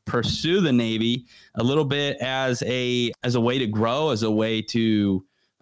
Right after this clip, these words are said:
uh, build, you know, build myself, and then turned it, my license back on towards the end. Um, so that was,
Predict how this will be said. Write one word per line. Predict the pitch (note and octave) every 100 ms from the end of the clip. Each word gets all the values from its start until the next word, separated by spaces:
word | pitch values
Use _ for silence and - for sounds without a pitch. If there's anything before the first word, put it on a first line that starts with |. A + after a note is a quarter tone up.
| G#2+
uh, | G#2+ G#2 G2 F#2+ G2
build, | A2 A#2 A2+ G#2 F#2+ - _ _ -
you | A2
know, | A2+ G2+
build | G2 C3 B2
myself, | A2+ G2+ B2 B2 E3+ -
and | A2+ A2+
then | A#2 G#2+ G2+ - -
turned | - A#2+ A2+
it, | A2 - - A#2+
my | A2+ G#2+
license | G#2+ G#2 G2+
back | A2 G2 G#2+
on | A2 G#2+ G2
towards | - G2+ -
the | G#2 -
end. | G2+ F#2 B1+ _ _ _ _ -
Um, | G#2 G2 F#2 F#2
so | G#2+
that | G#2 A2+
was, | G#2 G2 - -